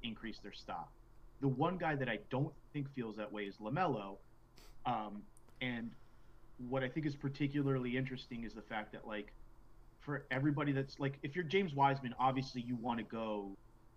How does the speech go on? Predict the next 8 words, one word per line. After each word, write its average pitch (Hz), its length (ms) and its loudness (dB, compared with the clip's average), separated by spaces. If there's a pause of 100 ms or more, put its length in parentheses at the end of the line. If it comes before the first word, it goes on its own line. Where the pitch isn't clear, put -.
(640)
you 160 140 2
wanna 143 240 6
go 120 380 2 (540)
to, 110 320 0 (180)
to 104 120 -6 (280)
Golden 110 260 -8
State 117 400 -2
because - 380 -4